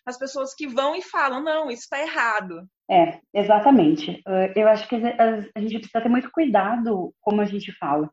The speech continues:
Speaker 2: né, com as pessoas. Eu, depende muito de quem me fala. Então, assim,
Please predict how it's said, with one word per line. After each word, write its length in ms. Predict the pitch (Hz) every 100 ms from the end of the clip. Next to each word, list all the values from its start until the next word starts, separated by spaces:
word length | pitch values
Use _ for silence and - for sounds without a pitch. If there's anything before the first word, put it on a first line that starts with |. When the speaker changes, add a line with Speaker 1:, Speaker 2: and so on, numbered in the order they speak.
| -
Speaker 2:
né, 220 | 185 220
com 140 | - 190
as 80 | -
pessoas. 420 | 202 - 165 143 147 _ _
Eu, 1000 | 175 180 185 190 202 208 208 202 190 185
depende 420 | 185 214 233 240
muito 540 | 233 233 254 302 349 349 _ _ _ _
de 120 | 190 -
quem 240 | 320 339 453
me 100 | 427
fala. 420 | 190 127 143 - _ _ _ -
Então, 280 | 190 196
assim, 420 | 208 - 202 170